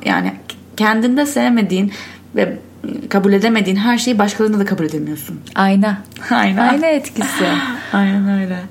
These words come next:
Speaker 1: O yüzden sosyal medya onun için çok
Speaker 2: Ha.
Speaker 1: büyük bir yüzleşme platformu.
Speaker 2: Gerçekten yüzleşme platformu ve gerçekten ayna yani.
Speaker 1: Aynen öyle.
Speaker 2: Hani elimize telefonu alıp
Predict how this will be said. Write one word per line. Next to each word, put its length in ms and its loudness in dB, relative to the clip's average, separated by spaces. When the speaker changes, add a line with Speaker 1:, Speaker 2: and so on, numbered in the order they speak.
Speaker 1:
O 40 0
yüzden 220 0
sosyal 340 0
medya 380 2
onun 180 2
için 200 0
çok 240 2
Speaker 2:
Ha. 40 -4
Speaker 1:
büyük 480 -6
bir 260 -2
yüzleşme 500 -2
platformu. 680 0
Speaker 2:
Gerçekten 460 0
yüzleşme 520 -4
platformu 480 0
ve 60 4
gerçekten 400 0
ayna 320 2
yani. 480 -2
Speaker 1:
Aynen 140 -4
öyle. 60 -8
Speaker 2:
Hani 140 0
elimize 400 0
telefonu 420 -2
alıp 280 -2